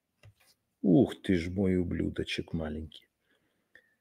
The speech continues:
<clears throat> Посол Эстонии в Киеве Анна Ликольк заявила, что Таллин готов обсуждать отправку эстонских войск в Украину. Ну, здесь иронизируют, что главное в этом предложении обсуждать. Ну, неважно.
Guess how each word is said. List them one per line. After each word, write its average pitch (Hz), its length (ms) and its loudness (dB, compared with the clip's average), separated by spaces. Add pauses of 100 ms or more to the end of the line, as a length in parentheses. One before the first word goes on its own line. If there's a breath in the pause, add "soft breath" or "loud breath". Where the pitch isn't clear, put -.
(240)
<clears throat> 113 560 12
Посол 151 360 12
Эстонии 131 500 12
в - 100 6
Киеве 107 540 12
Анна 110 320 12
Ликольк 107 640 10
заявила, 107 500 10
что - 220 6
Таллин 113 380 8
готов 104 460 8
обсуждать 110 760 6
отправку 107 500 4
эстонских 98 600 -2
войск 95 300 -2
в 95 40 0
Украину. 92 460 0 (1120 soft breath)
Ну, 170 160 12
здесь 120 380 10
иронизируют, 127 880 12
что 107 460 8
главное 127 400 10
в 110 40 8
этом 113 220 6
предложении 113 640 6
обсуждать. 92 920 2
Ну, 117 200 2
неважно. 113 840 8